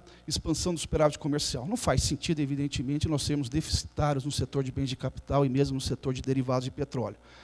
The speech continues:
Mas mais do que isso, mesmo que eu coloque os números do Adilson lá, da gente jogando cinquenta bilhões, e vamos jogar,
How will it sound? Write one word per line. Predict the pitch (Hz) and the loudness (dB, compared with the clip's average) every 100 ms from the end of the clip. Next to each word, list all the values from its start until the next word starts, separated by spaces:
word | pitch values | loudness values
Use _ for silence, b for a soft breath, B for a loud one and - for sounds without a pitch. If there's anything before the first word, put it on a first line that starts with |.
| B B | B B
Mas | 175 | 2
mais | 196 226 | 4 4
do | 220 | 2
que | - | 2
isso, | 180 139 - B B B | 4 4 2 B B B
mesmo | 170 226 | 4 4
que | - | 4
eu | 220 | 2
coloque | 185 175 170 165 | 4 6 6 6
os | 127 | 2
números | 175 175 | 4 4
do | 151 | 4
Adilson | 147 135 156 - | 2 4 2 4
lá, | 151 | 4
da | 139 | 4
gente | 160 - | 2 4
jogando | 147 147 156 160 | 4 8 6 6
cinquenta | - 156 180 165 151 | 6 6 4 0 0
bilhões, | 135 135 190 156 - - | 0 4 6 6 4 0
e | 139 | 4
vamos | 147 190 139 | 6 6 6
jogar, | 131 143 165 131 | 2 2 0 0